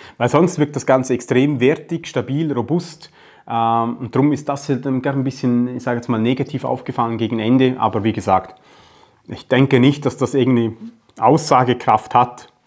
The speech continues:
Ich glaube, ein bisschen Materialermüdung über die Zeit halt plus aus der Vergangenheit, die es mitgemacht hat, plus jetzt eben noch mit meinen elf Tagen, die jetzt nicht unbedingt von schlechten Eltern waren,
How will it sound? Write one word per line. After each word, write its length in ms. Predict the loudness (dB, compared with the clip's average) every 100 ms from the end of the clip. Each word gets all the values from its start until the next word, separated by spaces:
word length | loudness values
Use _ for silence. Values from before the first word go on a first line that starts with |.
| _ _ _
Ich 120 | -6
glaube, 360 | 2 2 2 -4 -12 _ _ _ _ _ _ _ _ _ _ -10 0
ein 60 |
bisschen 260 | 0 4 6
Materialermüdung 1000 | 6 4 4 4 4 4 4 4 2 2
über 240 | 0 0
die 160 | -2 -6
Zeit 560 | 0 0 0 -4 -20 _ -20 -20 _
halt 340 | 0 0 -4
plus 600 | -2 0 0 -4 -16 -20 -20 -20 -20 -6
aus 180 | -4
der 100 | -4
Vergangenheit, 880 | -2 0 2 2 0 0 -2 -6 -12
die 60 | -8
es 80 | -4
mitgemacht 500 | -4 -2 -4 -4 -10
hat, 100 | -4
plus 240 | -4 -4
jetzt 200 | -10 -6
eben 340 | 0 2 0
noch 220 | -4 -8 -8
mit 280 | -12 -12 -12
meinen 440 | -4 -2 2 2
elf 240 | 2 -4
Tagen, 320 | 0 0 0 -2
die 60 |
jetzt 280 | -6 -6 -12
nicht 280 | -6 -6 -2
unbedingt 420 | 0 0 0 -4
von 240 | -8 -8
schlechten 340 | -2 -4 -2 -4
Eltern 320 | -2 -2 2
waren, 280 | 2 2